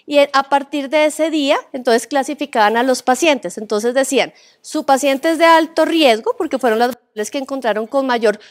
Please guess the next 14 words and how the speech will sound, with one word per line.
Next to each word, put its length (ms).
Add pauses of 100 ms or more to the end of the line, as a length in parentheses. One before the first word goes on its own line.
(140)
probabilidad 720
de 100
complicación, 840 (280)
si 560
presentaba 840
embolismos 540
sépticos, 720
meningitis 720 (160)
o 140
era 140
usuario 520
de 240
un 180
dispositivo. 640